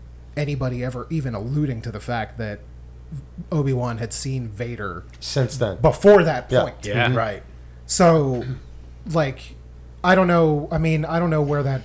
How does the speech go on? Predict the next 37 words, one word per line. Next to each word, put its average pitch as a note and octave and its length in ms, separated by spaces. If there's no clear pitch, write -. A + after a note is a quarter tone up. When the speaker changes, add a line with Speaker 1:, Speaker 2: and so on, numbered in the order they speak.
Speaker 1:
falls B2+ 340
in A#2 100
canon. C#3+ 400
I B2+ 100
guess C#3 260
the C3 80
dialogue's A#2 520
still A2+ 240
okay. A2 280
It's G#2 180
just, - 340
like, G2+ 120
really G2+ 220
shitty. G#2+ 380
Like, G2 260
you A2 60
know, D#2+ 120
oh, D#3+ 100
uh, C3 160
uh, A2+ 200
something C3+ 300
about, A#2 240
like, A2 260
uh, G2 260
or C3 80
what B2 100
did A#2 80
he A2+ 60
say? G#2 180
"You've B2 200
only D#3+ 200
become D#3 340
a C3 80
master D3+ 500
of B2 160
evil, D#3 380
Darth." B2 540